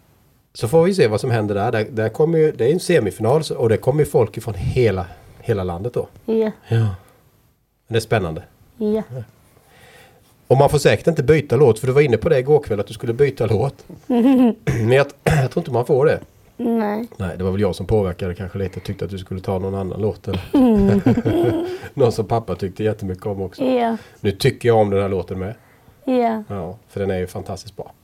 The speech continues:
Speaker 2: Ja.
Speaker 1: Mm. Ehm, är det någonting mer vi vill prata om just det här, hur det har varit? Du har ju fått otroligt många gratulationer och hälsningar.
Speaker 2: Ja, okej.
Speaker 1: Ja. Jättemånga som har skrivit till dig.
Speaker 2: Ja.
Speaker 1: Ja.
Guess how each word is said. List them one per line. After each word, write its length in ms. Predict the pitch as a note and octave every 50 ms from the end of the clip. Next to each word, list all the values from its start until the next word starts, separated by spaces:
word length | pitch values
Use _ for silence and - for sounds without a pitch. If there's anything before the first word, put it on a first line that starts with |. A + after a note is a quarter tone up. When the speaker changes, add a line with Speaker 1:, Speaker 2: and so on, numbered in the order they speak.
| _ -
Speaker 2:
Ja. 400 | - B3 A#3+ A3+ A3 A3 A3+ A3 - _ -
Speaker 1:
Mm. 320 | A2 G2+ F#2 F#2 G2 A#2 - _ _ _ _ _ - - - - - - - - _ _ _ _ _ _ -
Ehm, 420 | G#2+ G#2+ G#2+ A2 A2 G#2+ A2 - - _ _ _ _ _ _ _ _ _ _ _ _ _ _ _ _ _ _ _ _ _ _ _ _ _ _ _ _ _ _ _ _ _
är 80 | - B2
det 80 | C3+ D3
någonting 300 | D3+ D3+ - F3 F3+ F3
mer 220 | C#3+ G#2+ G#2+ A#2+
vi 100 | D3+ F#3+
vill 80 | F#3+ -
prata 340 | - F#3 G3+ - - C#3
om 80 | B2+ C3+
just 160 | C3+ A#2 -
det 60 | C3
här, 160 | B2 B2 A#2 A2+
hur 80 | A2+
det 60 | A#2
har 60 | A2+ A2+
varit? 400 | A#2+ G#2+ - - _ - - -
Du 100 | - B2+
har 60 | C#3+
ju 60 | D#3
fått 260 | D3+ - D#3+ C#3+ - -
otroligt 460 | - - - F#3 C#3 A2 A2 A#2 A#2+
många 340 | C#3 C3+ B2 A2+ G2+ G2 -
gratulationer 760 | A2+ A2 A#2 A2+ - - A#2 - - C#3 A2+ F#2+ F#2+ G2
och 60 | G2+ G2
hälsningar. 640 | - - A2 G#2+ G2+ - - - G2+ F#2+ - C#3 - - _ _ _ _ _ -
Speaker 2:
Ja, 380 | B3+ B3 A#3+ A#3+ A#3 A3+ A3+
okej. 260 | B3 - - C4 B3+ A#3 _ _ _ _ -
Speaker 1:
Ja. 280 | G#2+ G#2 G2 F#2+ G#2+ A#2+ - _ _ _ - _ _ _ _ _ _ _
Jättemånga 760 | - A#2 A#2+ C3+ D3 A#2 - - - G2+ G2+ G2 G2+ G#2+ G#2+
som 100 | - -
har 60 | A#2
skrivit 360 | - - B2 A2+ G2+ G2+ G2 -
till 160 | A#2 G#2 G2
dig. 220 | G2 A2 - - - -
Speaker 2:
Ja. 320 | B3+ B3+ B3 A#3+ A3+ A3 - _ _ -
Speaker 1:
Ja. 220 | - A2 A2 G#2+